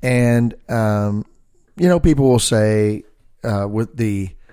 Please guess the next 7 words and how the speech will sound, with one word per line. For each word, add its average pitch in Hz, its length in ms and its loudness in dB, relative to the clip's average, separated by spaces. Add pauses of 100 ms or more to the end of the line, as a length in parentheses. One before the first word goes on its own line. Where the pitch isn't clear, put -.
(320)
with - 200 -8
the, 101 440 0 (120)
uh, 107 200 -4
cancel 131 380 0
culture, 107 800 2 (540)
with 113 260 -6
the, 101 600 -2